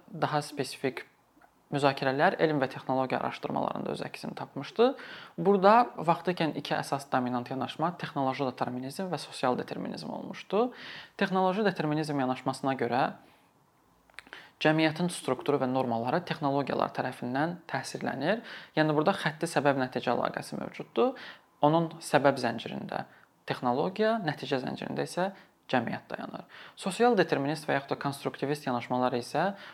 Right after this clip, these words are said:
bu zənciri tərsinə çevirir. Burada səbəb hissəsində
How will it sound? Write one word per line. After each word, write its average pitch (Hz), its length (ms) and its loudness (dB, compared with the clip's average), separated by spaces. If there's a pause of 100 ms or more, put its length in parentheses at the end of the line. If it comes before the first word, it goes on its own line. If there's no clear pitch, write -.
(120)
bu 147 360 4 (100)
zənciri 131 440 2
tərsinə 123 400 -2
çevirir. 170 500 0 (260)
Burada 170 200 2
səbəb 139 280 2
hissəsində 120 560 -6